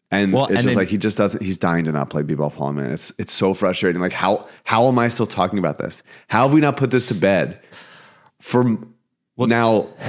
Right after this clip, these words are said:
Speaker 1: years? Like, what do we, dude, you just gotta work through some of the shit. There was a B-ball Paul reference on, um,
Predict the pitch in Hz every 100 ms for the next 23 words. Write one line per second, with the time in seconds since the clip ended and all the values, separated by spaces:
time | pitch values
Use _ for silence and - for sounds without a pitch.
0 | - - - 123 113 135 - 120 87 -
1 | 135 131 - - - 113 143 165 160 107
2 | - 160 185 113 113 107 92 147 - 131
3 | 139 156 - - - 120 151 - 127 151
4 | 196 147 113 92 - 76 - - _ _
5 | _ - - _ _ 107 131 120 135 147
6 | 127 120 113 107 107 95 95 90 87 82
7 | 76 73 73